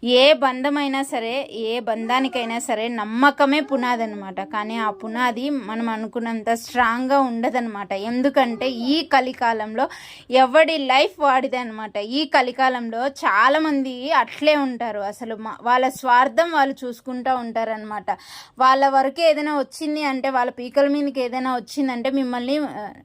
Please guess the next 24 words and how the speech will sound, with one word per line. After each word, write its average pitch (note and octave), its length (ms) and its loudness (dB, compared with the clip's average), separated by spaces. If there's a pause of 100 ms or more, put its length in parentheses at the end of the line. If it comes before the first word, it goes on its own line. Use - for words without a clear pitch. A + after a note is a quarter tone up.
(320)
నట్టి B3 440 -2
నడి B3+ 240 4
రోడ్లో D4 400 6
వదిలేసి C4 380 -2
వెళ్ళిపోతారు, A#3 540 -4
లేదంటే A#3 520 -6
ఒక A#3 120 -6
ఎడారిలో A#3 540 0
వదిలేసి A3+ 420 -4
వెళ్ళిపోతాడు. G#3+ 460 -4
ఎ-, G#3 180 0
ఎడారిలో A#3 520 2
వదిలేసి A#3 400 -4
మీకు B3 220 -4
దాహం A#3 420 2
అవుతుందన్నా A#3+ 580 -4
సరే B3 240 -2
నీళ్ళ A#3+ 260 -2
బాటిల్ B3 320 2
ఉన్నా A#3 220 -4
నీళ్ళ A#3 240 -4
బాటిల్ A#3 320 0
ఇవ్వరనమాట. G3+ 680 -4
అంత B3+ 760 4